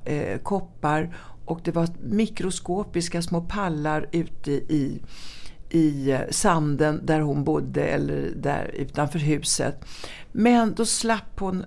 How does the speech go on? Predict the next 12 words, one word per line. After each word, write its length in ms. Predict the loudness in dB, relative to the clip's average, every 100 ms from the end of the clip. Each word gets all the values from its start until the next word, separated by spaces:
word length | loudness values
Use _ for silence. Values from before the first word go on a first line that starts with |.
| 0
eh, 180 | 0 2
utöva 640 | 0 0 0 2 2 4 2
det 100 | 2
här 320 | 2 2 2
yrket, 560 | 0 0 -4 -2 -2 -4 -12 -10 -10 -2
och 240 | -2 -2 -2
dottern 560 | 2 2 0 -2 -4
kunde 380 | -2 0 0 -2
få 140 | -4 -6
plugga 540 | 0 0 0 -4 -4
i 160 | 0 0
ro. 220 | 0 -4